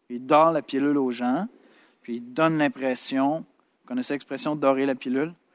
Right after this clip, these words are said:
Donc, ils dorent la pilule aux gens. Non. Dorer une pilule, c'est pour qu'on la, on l'avale plus facilement, hein ?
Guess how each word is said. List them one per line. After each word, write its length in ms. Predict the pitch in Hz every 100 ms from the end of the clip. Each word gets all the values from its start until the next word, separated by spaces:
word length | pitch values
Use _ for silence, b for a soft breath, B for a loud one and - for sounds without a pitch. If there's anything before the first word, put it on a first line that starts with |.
| b b b b b
Donc, 180 | 135 -
ils 100 | 135
dorent 300 | 143 160 185
la 80 | 151
pilule 380 | - 135 143 135
aux 100 | 127
gens. 380 | 123 127 156 202 _ _ _ _ _ _ _ _ _ _ _ _ _ _ _ -
Non. 260 | 131 135 - _ _ _
Dorer 320 | 131 135 147 160
une 120 | 156
pilule, 300 | 147 151 180
c'est 140 | 170
pour 120 | 135
qu'on 140 | 139 147
la, 240 | 135 131
on 20 |
l'avale 380 | 143 135 131 143
plus 100 | 139
facilement, 460 | 127 131 - 123 131
hein ? 240 | 170 190